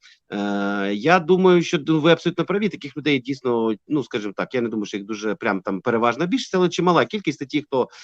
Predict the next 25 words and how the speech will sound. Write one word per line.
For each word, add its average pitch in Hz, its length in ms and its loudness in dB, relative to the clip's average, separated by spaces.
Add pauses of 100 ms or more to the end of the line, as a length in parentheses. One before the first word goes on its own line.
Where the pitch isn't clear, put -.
(220)
е, 120 200 0
дійсно 120 360 -2
вірив, 113 320 0 (140)
е, 104 460 0 (100)
в - 40 -20
шашлики 117 400 -8
в 107 40 -6
Ялті 160 420 4 (400)
влітку 123 340 -6
цього 110 280 -2
року, 101 520 -2
що 110 120 -8
ми 110 120 -2
там, 92 360 -4 (380)
ну, 160 140 2
в, 101 260 -8
всю 165 320 -2
ту 139 140 -2
єресь, 139 420 2
яку 127 200 -6
розповсюджують, 107 800 -6
е, 101 140 -2
балакучі 107 520 -6
дупи 101 280 -8
Банкової 98 640 0